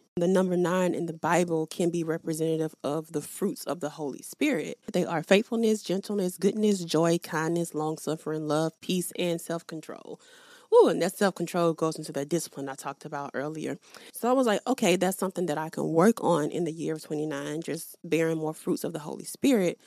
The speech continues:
which I feel like, you know, we all can work on. And then also with the number nine, it can represent the ninth hour of prayer that can be found in Acts three and one, which goes in play with that acronym push that just says pray until something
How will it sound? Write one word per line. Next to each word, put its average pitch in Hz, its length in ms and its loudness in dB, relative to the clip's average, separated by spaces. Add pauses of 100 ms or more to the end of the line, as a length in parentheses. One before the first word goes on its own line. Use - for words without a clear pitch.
(320)
which - 160 -2
I - 100 2
feel 180 140 -4
like, 165 120 -2
you 233 60 -4
know, - 220 -4
we 240 160 2
all 143 240 -2
can 160 160 -10
work 160 280 -8
on. 165 380 -10 (480)
And 247 180 12
then 214 180 10 (100)
also 202 640 12
with 185 280 6
the 180 120 6
number 170 280 4
nine, 156 480 0
it - 140 -2
can 175 100 -2
represent 165 640 2
the 175 280 4
ninth 165 480 0
hour 156 320 4
of - 160 -4
prayer 175 360 4
that 165 180 0
can 165 120 0
be 165 80 2
found 160 440 2
in 165 160 -2 (120)
Acts - 640 0
three 165 260 6
and 156 180 -4
one, 220 340 6 (340)
which 175 240 0
goes 156 560 2
in 151 120 2
play 151 440 2
with 160 220 -2
that 151 180 -2
acronym 156 480 -4
push 226 300 6
that 156 140 -2
just 151 180 -8
says - 240 -6
pray 147 320 0
until - 240 -8
something 156 480 -8